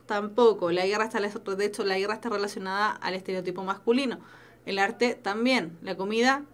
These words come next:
nada que ver. La naturaleza, el sol y la luna, tampoco. De hecho, el sol se re-, se considera representante del estereotipo masculino y la luna a lo femenino. La naturaleza,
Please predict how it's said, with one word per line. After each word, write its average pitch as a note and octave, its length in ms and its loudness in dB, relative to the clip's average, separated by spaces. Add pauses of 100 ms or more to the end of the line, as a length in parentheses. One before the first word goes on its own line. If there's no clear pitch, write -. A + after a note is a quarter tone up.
nada G#3+ 300 -2
que A3+ 120 4
ver. - 220 -6 (480)
La A#3 120 6
naturaleza, C4 500 6
el D4+ 60 4
sol C#4+ 180 0
y C#4 60 2
la C4 100 6
luna, E4+ 420 4 (140)
tampoco. G3+ 920 0
De G3 80 2
hecho, G#3 180 -2
el G#3 80 -2
sol B3+ 480 0
se G3 200 -6
re-, F#3 280 -4
se F#3+ 160 -8
considera G3 460 0
representante G3 600 -6
del G3 140 -2
estereotipo F3+ 580 -4 (180)
masculino C#4+ 600 2 (640)
y B3 140 2
la C4 80 8
luna C#4+ 400 6
a A#3+ 80 6
lo C4 80 4
femenino. A3 520 -2 (120)
La F#3 100 -4
naturaleza, G3+ 680 2